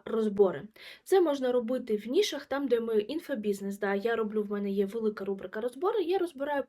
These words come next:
помилки, коли, які допускаються при просуванні того чи іншого бізнесу або того чи іншого проекту, да. Якісь точечні питання, наприклад, як збільшити ціну заявку в конкретній ніші, наприклад, для пластичного хірурга, як зробити це, оце от.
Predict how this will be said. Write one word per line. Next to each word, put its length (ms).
помилки, 460
коли, 220
які 240
допускаються 680
при 220
просуванні 680
того 400
чи 180
іншого 520
бізнесу 600
або 240
того 320
чи 200
іншого 400
проекту, 640
да. 220
Якісь 280
точечні 500
питання, 440
наприклад, 440
як 240
збільшити 480
ціну 280
заявку 460
в 60
конкретній 580
ніші, 420
наприклад, 320
для 180
пластичного 600
хірурга, 500
як 300
зробити 460
це, 260
оце 400
от. 120